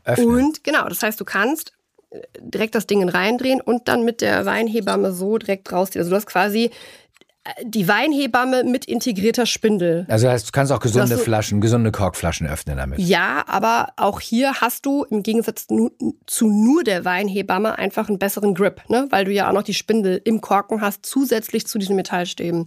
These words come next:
Speaker 1: Man muss dazu sagen,
Speaker 2: Ja.
Speaker 1: die Edition, die du dir geleistet hast, das ist dann kein Kunststoff, sondern Metall.
Speaker 2: Metall, ja.
Speaker 1: Edelstahl.
Speaker 2: Ja.
Speaker 1: Sieht schick aus.
Speaker 2: Kannst du mal in die Hand nehmen, wenn du willst.
Speaker 1: Sehr, sehr gerne.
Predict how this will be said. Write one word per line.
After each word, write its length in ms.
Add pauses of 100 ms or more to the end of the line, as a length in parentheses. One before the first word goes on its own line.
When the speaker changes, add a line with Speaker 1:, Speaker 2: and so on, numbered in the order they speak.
(160)
Speaker 1:
Man 100
muss 140
dazu 200
sagen, 300
Speaker 2:
Ja. 60
Speaker 1:
die 60
Edition, 380
die 100
du 40
dir 240
geleistet 540
hast, 260
das 100
ist 220
dann 160
kein 240
Kunststoff, 540
sondern 260
Metall. 400 (420)
Speaker 2:
Metall, 460
ja. 80
Speaker 1:
Edelstahl. 840
Speaker 2:
Ja. 160 (160)
Speaker 1:
Sieht 140
schick 160
aus. 60
Speaker 2:
Kannst 160
du 40
mal 40
in 60
die 80
Hand 140
nehmen, 160
wenn 80
du 80
willst. 240
Speaker 1:
Sehr, 280
sehr 120
gerne. 420